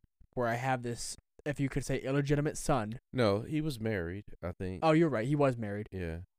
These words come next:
Speaker 1: "I want you to go get my son, who I haven't talked to in eight years, who's only twelve or thirteen years old, and I want you to go get him and bring him back here. Take him from his mom any way you can.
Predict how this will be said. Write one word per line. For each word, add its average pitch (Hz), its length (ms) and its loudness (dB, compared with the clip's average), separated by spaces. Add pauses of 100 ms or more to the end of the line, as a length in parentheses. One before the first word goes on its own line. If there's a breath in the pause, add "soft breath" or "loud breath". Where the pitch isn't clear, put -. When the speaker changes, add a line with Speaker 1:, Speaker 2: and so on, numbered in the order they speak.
(120)
Speaker 1:
"I 143 100 2
want 165 220 2
you 165 40 0
to 151 80 2
go 151 200 4
get 156 160 0
my 147 120 -2
son, 139 280 0
who 135 100 0
I 120 160 2
haven't 131 400 -2
talked 170 260 2
to 135 100 0
in 117 80 -2
eight 120 180 -4
years, 120 480 -4 (200)
who's 123 140 -4
only 131 260 -2
twelve 120 380 2
or 113 60 -6
thirteen 135 400 -6
years 131 160 -4
old, 104 240 -4 (440)
and 120 60 -4
I 123 60 0
want 131 180 0
you 147 100 0
to 139 60 4
go 135 60 0
get 131 200 2
him 117 80 -2
and 110 140 -6
bring 117 160 0
him 107 120 -4
back 107 280 -4
here. - 180 -12 (380)
Take 147 240 6
him 156 80 0
from 151 200 -4
his 139 140 -4
mom 120 320 0
any 127 240 -4
way 120 160 0
you 117 200 -4
can. 101 360 -6